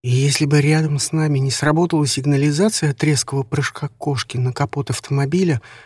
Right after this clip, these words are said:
я боюсь представить, насколько далеко я бы позволила ему зайти. Воспользовавшись его замешательством, я быстро обошла Матвея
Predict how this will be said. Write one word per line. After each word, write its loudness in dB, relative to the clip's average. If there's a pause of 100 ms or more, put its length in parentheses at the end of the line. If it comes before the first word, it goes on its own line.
(540)
я -2
боюсь 0
представить, -4
насколько -2
далеко 0
я 0
бы -2
позволила -2
ему -2
зайти. -6 (1600)
Воспользовавшись 2
его 0
замешательством, 2 (540)
я 4
быстро 4
обошла 2
Матвея 2